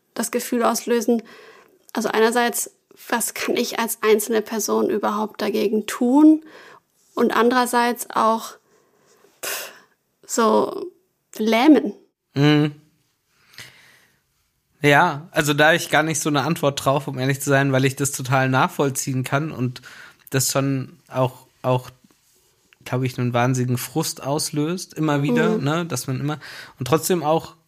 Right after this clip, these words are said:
Speaker 2: hinzugucken und die kleinen Bewegungen zu sehen, ne, also, ähm,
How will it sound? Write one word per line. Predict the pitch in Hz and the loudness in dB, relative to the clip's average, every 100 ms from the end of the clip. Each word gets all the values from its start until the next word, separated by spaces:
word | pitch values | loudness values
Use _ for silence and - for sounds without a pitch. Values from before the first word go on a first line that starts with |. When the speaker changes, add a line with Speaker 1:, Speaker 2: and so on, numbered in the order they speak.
| _ | _
Speaker 2:
hinzugucken | 151 208 - 190 180 175 170 165 160 | 0 2 0 -2 -4 -2 -2 -2 -2
und | 131 131 | -4 -6
die | |
kleinen | - 147 147 165 | 0 2 2 2
Bewegungen | 156 139 139 135 135 131 | 2 2 2 2 2 0
zu | - | -2
sehen, | 127 127 123 117 | 0 2 2 0
ne, | 127 170 185 | 0 0 -2
also, | 123 127 123 123 - - - _ _ _ _ _ | -2 0 -2 -4 -14 -20 -20 _ _ _ _ _
ähm, | 131 123 123 123 | 2 2 4 2